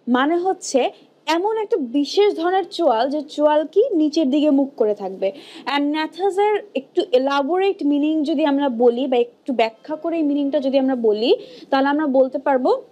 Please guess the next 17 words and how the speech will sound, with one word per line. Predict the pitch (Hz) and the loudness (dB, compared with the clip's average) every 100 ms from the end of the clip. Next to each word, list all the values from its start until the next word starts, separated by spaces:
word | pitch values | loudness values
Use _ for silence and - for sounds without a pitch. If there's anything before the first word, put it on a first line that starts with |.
| _ _ _ _ _ _ - 285 | _ _ _ _ _ _ -8 -2
hypognathus | 269 277 392 285 262 240 277 381 508 - - - 233 | -2 0 -2 -2 -4 -4 -4 -2 -4 -10 -20 -8 0
মানে | 247 262 302 359 | 2 4 2 0
হচ্ছে | 339 - - 233 | -2 -4 0 2
যে | 226 403 - - - | 2 0 -2 -20 -6
এমন | 269 302 415 | -2 0 0
এক | 403 294 | 0 -2
ধরনের | 339 359 349 | -2 -2 -4
চোয়াল, | 330 294 208 202 381 - - - - | 0 2 2 0 -2 -6 -18 -20 -8
যেই | 202 339 415 - | 2 4 4 0
চোয়ালের, | 381 370 349 359 302 254 | 0 4 4 4 4 2
মানে | 269 262 | 0 0
এমন | 269 311 | -2 -2
এক | 349 | -2
ধরনের | 370 415 | -2 0
মাথা, | 277 240 226 220 220 440 294 | 0 -2 -6 -6 -4 -4 -2
যেই | 214 320 392 | 2 4 4
মাথার | 277 247 254 269 | 2 0 -4 -4